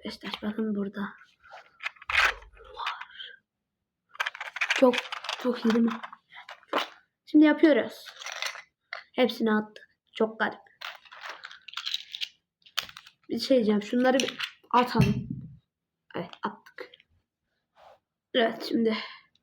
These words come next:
Allah'ım, biri bile yapamadım. Yapıyoruz arkadaşlar o zaman. Yapamıyoruz. Evet, çok garip değil mi? Çok garip arkadaşlar benim.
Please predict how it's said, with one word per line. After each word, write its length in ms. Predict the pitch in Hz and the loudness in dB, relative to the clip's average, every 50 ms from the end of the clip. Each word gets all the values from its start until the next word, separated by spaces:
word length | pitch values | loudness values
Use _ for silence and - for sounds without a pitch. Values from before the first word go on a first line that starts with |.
| _ - - _ _ - - - - - - - - - - - - _ _ - - - - - - - - - - | _ -20 -20 _ _ 2 2 2 -8 -14 -18 -12 -12 -14 -12 -14 -20 _ _ -12 -12 -12 -18 -6 -6 -6 -6 -4 2
Allah'ım, 640 | - 226 220 214 220 220 233 302 302 277 285 - - _ _ _ _ _ _ | 4 4 6 6 4 6 8 8 8 6 4 -4 -16 _ _ _ _ _ _
biri 260 | 226 233 247 269 294 | -2 0 4 4 4
bile 140 | 269 269 269 | 6 6 6
yapamadım. 520 | 254 233 240 254 240 233 226 214 220 214 - - - _ _ _ _ _ _ _ _ _ _ _ _ _ _ - | 6 4 2 2 2 2 2 0 0 -4 -6 -16 -20 _ _ _ _ _ _ _ _ _ _ _ _ _ _ 0
Yapıyoruz 440 | 247 233 - 320 302 269 240 214 226 | 0 6 8 8 8 8 8 6 4
arkadaşlar 460 | 208 208 - 220 202 - - - 196 | 2 4 2 0 -2 -2 -6 -12 -12
o 40 | 208 | -12
zaman. 160 | 208 - - _ _ _ _ _ _ _ _ - - - - _ _ - - - - - - - - - _ _ _ _ - - _ _ _ _ _ _ _ _ - - _ _ | -12 -14 -20 _ _ _ _ _ _ _ _ -20 -20 -20 -20 _ _ -2 -2 -2 -2 -10 -14 -16 -18 -20 _ _ _ _ -20 -20 _ _ _ _ _ _ _ _ -20 -20 _ _
Yapamıyoruz. 720 | - 226 220 285 311 294 285 254 226 220 254 294 302 - - - _ _ _ _ _ | -2 2 6 8 8 8 10 8 8 6 6 2 2 -2 -14 -18 _ _ _ _ _
Evet, 220 | 220 214 196 202 - - - | 0 0 0 -2 -6 -10 -6
çok 180 | - 233 - | -6 -6 -6
garip 260 | - 220 - - _ | -6 -10 -10 0 _
değil 140 | - 254 226 | 2 2 2
mi? 160 | 214 202 - - - - - - _ _ _ _ _ - - - - - - - - _ _ | 0 -2 -4 -12 -16 -18 -18 -18 _ _ _ _ _ -16 -14 -14 -14 -16 -16 -20 -20 _ _
Çok 240 | - 302 339 - | 6 6 6 8
garip 280 | - 440 415 427 415 - | 6 6 8 8 8 8
arkadaşlar 720 | 381 370 381 381 392 392 381 381 381 - - 349 330 - | 8 8 8 8 8 8 8 8 6 6 4 6 6 8
benim. 420 | 302 349 339 349 349 311 302 - | 8 8 8 8 6 4 2 -2